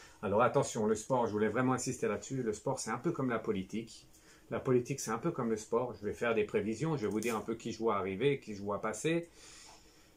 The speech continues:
Et il y a toujours des orientations possibles, parce que, euh, voilà, le sport, la politique, tous, tous les milieux, euh, où il y a un peu d'argent comme ça, eh bien, il y a toujours un peu d'orientation possible. Mais quand même, je vais vous prendre ça avec des pincettes,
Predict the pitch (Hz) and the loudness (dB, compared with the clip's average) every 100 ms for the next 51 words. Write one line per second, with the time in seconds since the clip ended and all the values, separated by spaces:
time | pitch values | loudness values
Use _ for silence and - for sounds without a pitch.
0 | - _ - 101 110 110 110 127 113 127 | -20 _ -14 -6 -2 -2 -4 -4 -2 -2
1 | 117 113 123 120 127 123 123 147 - 165 | 0 0 2 2 2 2 0 -2 0 0
2 | - 120 123 113 - 110 92 - - 95 | 0 0 -2 -2 -6 -6 -4 -6 -2 0
3 | 95 95 95 98 98 98 98 98 98 131 | 2 2 2 2 2 2 2 0 2 4
4 | 123 117 110 98 - 131 123 104 95 110 | 4 4 2 0 0 2 2 2 2 0
5 | 104 104 127 127 - 117 - - - - | 0 -2 -2 -2 -6 -8 -8 -10 -10 -10
6 | - - 143 127 117 127 123 131 135 135 | -12 -4 2 4 4 2 4 4 6 6
7 | 117 101 110 117 117 117 117 127 123 117 | 4 4 2 2 2 2 0 0 0 0
8 | 113 120 113 113 - 127 131 107 107 117 | 0 -2 -2 -4 -2 0 0 0 2 2
9 | 107 107 131 113 131 107 104 120 104 107 | 0 -2 -6 -4 -4 -4 -4 -2 0 0
10 | 104 104 - 107 - 101 - 95 87 82 | -2 -4 -2 -4 0 0 0 -6 -8 -10
11 | - - - - 147 143 117 117 117 104 | -14 -20 -20 -2 0 2 2 2 0 0
12 | 107 104 101 104 98 101 107 104 98 107 | 2 4 2 -2 -4 -4 -4 -4 -2 -2
13 | 95 90 92 104 104 143 143 | -2 -2 -4 -4 -2 -4 -4